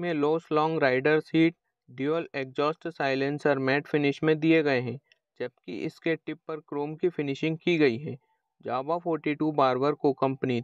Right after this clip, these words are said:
तीन रंग में उपलब्ध करा रही है। इंजन की बात करें तो इस गाड़ी में थ्री थर्टी फ़ोर सीसी का सिंगल सिलेंडर लिक्विड कूल्ड इंजन का इस्तेमाल किया गया है। यह इंजन थर्टी पीएचपी का power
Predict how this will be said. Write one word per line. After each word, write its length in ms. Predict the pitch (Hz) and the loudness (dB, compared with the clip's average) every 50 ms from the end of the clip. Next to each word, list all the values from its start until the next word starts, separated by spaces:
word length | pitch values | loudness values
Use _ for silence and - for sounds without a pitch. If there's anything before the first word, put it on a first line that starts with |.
| - - | -2 0
तीन 280 | 156 160 170 175 170 160 | 2 2 2 2 4 4
रंग 240 | 156 147 143 143 139 | 2 2 2 -2 -2
में 220 | 143 147 147 147 - _ - | -2 0 -2 -2 -4 _ -12
उपलब्ध 400 | 135 131 - 135 131 131 139 151 | -10 -6 -2 -2 -2 -2 -4 -6
करा 260 | - - 165 160 160 160 | -2 0 2 2 2 2
रही 300 | 147 131 120 127 113 117 | 0 -2 -4 -4 -6 -8
है। 140 | 147 110 120 - _ _ _ - _ _ _ _ - | -6 -8 -8 -10 _ _ _ -20 _ _ _ _ 4
इंजन 400 | 143 143 147 147 160 175 190 190 | 6 8 10 10 12 12 10 12
की 120 | 180 202 | 12 10
बात 280 | 196 180 180 175 165 - | 10 10 8 6 6 4
करें 260 | - 165 160 160 156 | 4 4 4 4 4
तो 140 | 156 165 156 - - | 4 2 2 2 2
इस 180 | 151 151 147 147 | 0 0 2 6
गाड़ी 380 | 147 147 143 147 156 165 175 | 8 8 8 10 10 8 8
में 240 | 160 147 127 117 117 - _ _ _ - | 8 8 6 6 4 2 _ _ _ 0
थ्री 220 | 156 170 180 190 | 4 4 4 4
थर्टी 360 | 185 - 170 147 143 - 151 | 4 4 2 2 6 6 4
फ़ोर 280 | 147 - 156 170 185 180 | 6 10 10 10 10 10
सीसी 320 | - - 170 160 - 160 156 | 8 6 6 8 10 8 8
का 140 | - 160 160 | 8 6 4
सिंगल 380 | - - 151 147 147 160 175 180 | 6 4 4 6 8 8 8 6
सिलेंडर 600 | - - 156 147 147 143 139 143 143 151 151 147 | 6 6 8 8 8 8 8 8 8 10 10 10
लिक्विड 460 | 139 135 135 135 - 165 175 170 170 | 10 10 8 8 10 10 10 10 8
कूल्ड 340 | - - 151 147 143 143 143 | 6 6 8 8 10 10 8
इंजन 440 | - - 147 143 143 135 139 139 139 | 8 8 6 6 8 8 8 8 8
का 180 | - 147 - - | 4 2 2 4
इस्तेमाल 480 | - 135 - - 135 143 139 135 139 147 - - | 2 0 0 0 0 4 6 6 6 4 2 6
किया 200 | - 180 180 170 | 8 8 8 10
गया 280 | 160 151 135 123 113 117 | 8 8 6 6 6 6
है। 180 | 143 131 117 120 _ _ _ _ _ _ _ _ _ _ - | 4 2 0 0 _ _ _ _ _ _ _ _ _ _ 6
यह 220 | 139 151 175 185 - - | 6 8 8 6 4 4
इंजन 480 | 156 143 143 135 135 143 139 139 151 160 165 - - | 4 4 6 8 8 8 8 8 6 2 0 4 6
थर्टी 280 | 143 139 143 147 - | 8 8 6 4 0
पीएचपी 420 | 165 156 147 143 139 - - 139 131 | 0 2 2 0 0 -4 -10 -14 -12
का 160 | - - 120 120 | -6 -6 -6 -6
power 520 | 123 - 143 147 151 147 151 151 156 160 | -6 -8 -8 -8 -6 -6 -4 -6 -6 -8